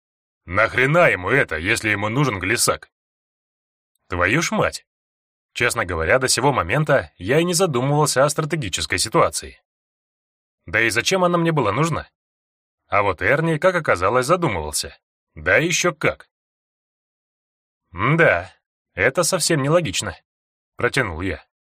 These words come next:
"Если бы он хотел действительно его взять, то собрал бы на болоте армию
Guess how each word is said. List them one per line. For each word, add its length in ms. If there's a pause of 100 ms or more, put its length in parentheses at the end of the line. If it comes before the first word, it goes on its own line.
(340)
"Если 400
бы 100
он 100
хотел 300
действительно 560
его 220
взять, 460 (880)
то 180
собрал 420
бы 100
на 120
болоте 400
армию 520